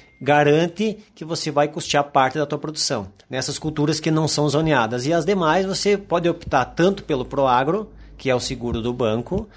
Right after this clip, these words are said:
ou por um seguro particular, outra modalidade de seguro.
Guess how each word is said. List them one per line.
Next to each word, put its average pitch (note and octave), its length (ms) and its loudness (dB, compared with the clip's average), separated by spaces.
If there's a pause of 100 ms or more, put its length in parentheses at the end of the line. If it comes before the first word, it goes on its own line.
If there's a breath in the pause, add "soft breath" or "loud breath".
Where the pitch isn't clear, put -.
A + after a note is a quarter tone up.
(200 loud breath)
ou D3 520 2 (160)
por D#3 140 -4
um D#3 80 -2
seguro C3+ 320 -4
particular, D3 480 0
outra A2+ 220 -2
modalidade B2 500 -2
de A#2+ 80 -8
seguro. B2+ 360 -8